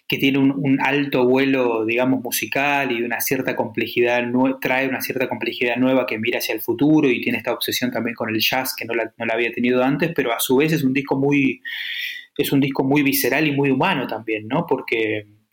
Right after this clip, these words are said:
porque de alguna manera se está... Es, es, es el disco donde se está desintegrando,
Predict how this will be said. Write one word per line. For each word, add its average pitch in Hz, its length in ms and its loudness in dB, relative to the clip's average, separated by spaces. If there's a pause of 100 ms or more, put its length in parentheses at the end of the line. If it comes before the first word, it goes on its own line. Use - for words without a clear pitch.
(540)
porque 127 220 -2
de 117 60 2
alguna 135 240 4
manera 135 360 0
se - 140 -4
está... 127 600 0 (1040)
Es, - 260 -2
es, - 140 0
es 185 180 0
el 135 100 2
disco 151 220 0
donde 131 240 -2
se 123 100 -6
está 139 140 -2
desintegrando, 127 1120 0